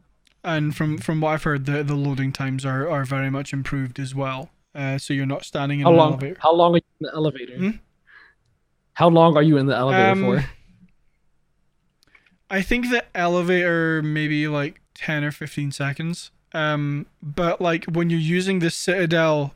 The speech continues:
Speaker 1: fast travel, like, s-, bus thing, um,
Speaker 2: Yeah.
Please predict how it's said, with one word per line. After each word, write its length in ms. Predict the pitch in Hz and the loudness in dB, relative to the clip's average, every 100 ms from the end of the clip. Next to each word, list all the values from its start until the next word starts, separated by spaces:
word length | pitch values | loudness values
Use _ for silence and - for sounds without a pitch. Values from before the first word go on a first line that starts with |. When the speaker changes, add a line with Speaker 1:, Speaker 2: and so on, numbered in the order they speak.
| _ | _
Speaker 1:
fast 440 | _ - 151 - - | _ -6 -4 -4 -2
travel, 420 | 165 156 156 151 | -2 0 0 0
like, 340 | 147 143 - - _ _ _ | -2 -2 -8 -14 _ _ _
s-, 120 | - | -8
bus 380 | 156 160 165 - | 0 0 0 -2
thing, 300 | 202 214 269 - _ _ _ _ _ - | -2 0 -2 -8 _ _ _ _ _ -2
um, 460 | 180 175 170 170 160 | 2 2 2 0 0
Speaker 2:
Yeah. 280 | 139 104 | 0 -2